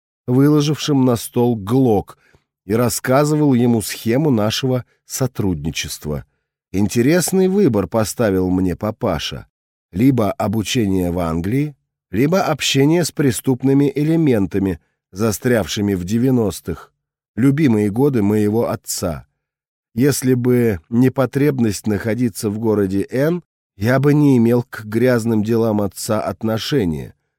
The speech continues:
Но уговор есть уговор. Для окружения моего отца я был сыном, который хоть и дебоширит, но учится, чтобы когда-нибудь занять место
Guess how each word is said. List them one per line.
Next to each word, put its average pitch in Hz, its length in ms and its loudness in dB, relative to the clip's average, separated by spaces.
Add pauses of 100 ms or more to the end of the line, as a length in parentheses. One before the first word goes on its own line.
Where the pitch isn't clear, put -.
Но 113 220 0
уговор 117 540 0
есть 120 640 -2
уговор. 107 680 -2 (480)
Для 117 300 0
окружения 135 720 2
моего 123 500 2
отца 160 440 -2
я 127 180 2
был 127 280 2
сыном, 147 600 0
который 117 440 -2
хоть 113 340 -4
и 120 80 0
дебоширит, 107 880 -2 (600)
но 107 300 -2
учится, 95 880 -4
чтобы 98 400 -4
когда-нибудь 117 960 -2
занять 107 640 -4
место 98 560 -4